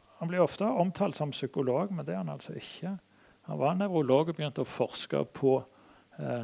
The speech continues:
nev-, nerveceller. Og han var også en av de første mennene som tegnte forbindelse mellom nerveceller. En hypotese som viste seg senere å være rett. Og her har han lagt en, han har lagt en modell av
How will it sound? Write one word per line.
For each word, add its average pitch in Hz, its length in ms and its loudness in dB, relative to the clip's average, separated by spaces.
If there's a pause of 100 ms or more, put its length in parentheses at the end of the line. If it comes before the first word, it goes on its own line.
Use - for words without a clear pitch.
nev-, 120 240 0
nerveceller. 131 800 0 (240)
Og 135 60 -4
han 147 100 2
var 143 80 8
også 160 140 8
en 151 80 4
av 151 60 2
de 139 120 0
første 143 320 0
mennene 143 500 2 (880)
som 143 260 -4
tegnte 143 720 2 (260)
forbindelse 143 680 0
mellom 123 600 -2
nerveceller. 107 500 -4 (100)
En - 140 -6
hypotese 135 720 0
som 139 160 -4
viste - 260 -4
seg - 220 -6
senere 123 240 -6
å 123 60 -4
være 117 180 -6
rett. - 360 -16 (1000)
Og 165 80 0
her 214 160 10
har 196 160 6
han 196 100 4
lagt 196 300 4
en, 196 340 2 (400)
han 196 160 0
har 214 80 2
lagt 214 160 6
en 220 80 -2
modell 214 460 8
av 185 420 8